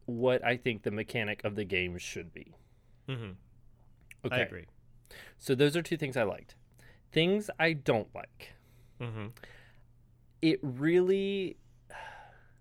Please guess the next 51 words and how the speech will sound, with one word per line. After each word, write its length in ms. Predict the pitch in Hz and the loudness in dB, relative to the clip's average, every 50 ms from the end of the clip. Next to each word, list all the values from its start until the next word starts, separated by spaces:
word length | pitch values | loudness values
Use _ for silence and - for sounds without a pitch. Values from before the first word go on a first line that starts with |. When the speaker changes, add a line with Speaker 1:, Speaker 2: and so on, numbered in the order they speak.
| - - - - - - | -20 -20 -20 -20 -8 -2
Speaker 1:
it 160 | 165 170 139 | 0 0 0
really 640 | - 156 156 160 175 180 190 190 208 208 208 196 190 196 - - - - - - - | 0 -2 -2 0 0 0 0 0 -2 -4 -4 -6 -8 -12 -16 -20 -20 -20 -20 -20 -18
took 320 | - - - 185 175 - | -14 -2 0 0 2 4
away, 520 | 202 190 160 147 120 110 104 101 101 107 104 | 2 4 6 6 6 6 6 4 2 0 2
and 120 | 131 143 151 | 4 4 4
I 60 | 156 | 4
guess 220 | 156 180 196 190 - | 4 4 2 2 4
maybe 300 | 156 135 127 131 160 165 | 4 4 4 4 2 2
the 120 | 143 123 | 2 0
past 600 | 101 - - 107 101 107 - - - - - 104 | 0 0 -4 -4 -4 -4 -6 -8 -12 -14 -10 -4
games 220 | 110 120 120 110 - | -2 -2 -2 0 -2
have 100 | 120 101 | -2 -2
done 100 | 104 101 | -2 -4
this, 100 | 101 - | -6 -4
'cause 140 | - 120 107 | -4 0 0
I 60 | 107 | 0
never 260 | 107 120 127 135 156 | 2 2 2 0 0
played 260 | 151 - - 165 151 | -2 0 -2 -2 -2
Pearl, 360 | - - 143 127 123 127 123 - | 0 2 2 4 4 4 2 2
I 100 | 107 110 | 0 0
never 240 | 113 117 110 120 | 0 0 -2 -2
played 180 | 104 - 120 107 | -2 -2 -2 -2
Diamond, 440 | 92 90 92 - - - - 127 - - - _ - - - | -2 -4 -6 -6 -10 -12 -14 -14 -16 -18 -20 _ -20 -12 -4
or, 480 | - 117 110 107 104 101 101 101 107 - - _ _ _ | 0 2 2 4 2 2 0 0 -2 -6 -14 _ _ _
uh, 300 | - 98 95 92 92 - - - | -2 -2 -2 -2 -4 -6 -8 0
yeah, 140 | 131 135 107 | 2 2 2
I 40 | 104 | 4
never 220 | 120 135 139 151 | 2 0 0 0
played 160 | 135 147 139 | 0 0 0
those 240 | 120 120 120 120 - | 2 0 0 0 -2
two. 400 | - 123 117 113 110 107 110 110 - - - - - - _ _ _ _ - - - - - - - | -4 -4 -2 -2 -2 -4 -6 -8 -12 -18 -20 -20 -20 -20 _ _ _ _ -20 -20 -20 -20 -20 -6 -6
I 60 | 127 | -6
think 220 | 120 - 170 175 175 | 0 0 0 2 2
the 100 | 190 147 | 2 4
rest 300 | 120 110 117 117 - 139 | 4 4 2 2 0 -2
of 60 | 123 | -2
them 160 | 120 117 110 | -2 0 0
all 160 | 107 104 101 98 | 0 0 0 0
I 140 | 95 95 - - - | -2 -2 -6 -10 -8
did 240 | - 113 110 107 98 | -4 -2 -2 -2 -4
play 260 | - - 117 104 104 | -6 -4 -2 0 0
at 100 | 98 90 | 0 0
least 240 | 107 110 107 - - | -2 -4 -6 -6 -8
one 340 | 110 90 92 101 98 107 110 | -8 -4 -2 -2 -2 0 -2
of 100 | 120 117 | -2 -2
the, 100 | 117 120 | -2 0
like, 240 | 104 - 160 - - | 0 0 -2 -4 -8
pairs 540 | - - - 110 98 98 101 117 127 123 - | -12 -10 -6 -6 -4 -4 -4 -6 -6 -8 -8
that 120 | - 135 | -10 -10
came 200 | - - 165 165 185 | -8 -6 -6 -6 -6
out. 220 | 214 220 202 - | -6 -8 -10 -14